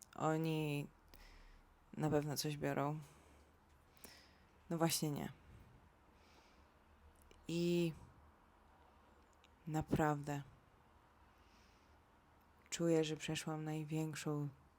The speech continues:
zmianę psychiczną, mentalną, duchową, jaką kiedykolwiek przeszłam.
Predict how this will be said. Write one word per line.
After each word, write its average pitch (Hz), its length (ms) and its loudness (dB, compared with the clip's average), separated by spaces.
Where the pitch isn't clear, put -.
zmianę 143 540 0
psychiczną, 143 680 -6
mentalną, 139 580 0
duchową, 135 520 -2
jaką 147 260 -6
kiedykolwiek 147 840 0
przeszłam. 160 600 -8